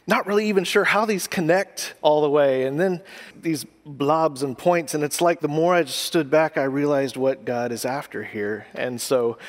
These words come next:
we've kinda, like, done a switch on the fly here. So we, we are starting a series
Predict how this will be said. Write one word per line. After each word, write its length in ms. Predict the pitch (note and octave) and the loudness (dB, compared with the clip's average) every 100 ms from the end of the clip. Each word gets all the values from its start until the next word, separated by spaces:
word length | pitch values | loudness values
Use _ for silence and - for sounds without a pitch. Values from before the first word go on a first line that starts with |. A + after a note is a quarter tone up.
| - - | -12 -2
we've 140 | F3+ | -2
kinda, 260 | - G3+ D#3 | 2 2 4
like, 260 | D3+ B2+ | 2 0
done 160 | D#3 D#3 | 0 0
a 60 | C3+ | 0
switch 360 | - - - | -2 -2 0
on 120 | D3 | 0
the 80 | C#3 | 0
fly 320 | - D3+ B2 | 0 0 0
here. 200 | A#2 A#2+ | -2 -6
So 160 | G2 C3+ | -4 -4
we, 200 | C3 D#3 | 0 0
we 240 | C3+ D3+ | 0 0
are 100 | D#3 | 0
starting 380 | B2 - D#3 B2+ | -2 0 0 0
a 20 | |
series 560 | B2+ - E3 C3+ B2+ - | -6 0 0 2 -2 -4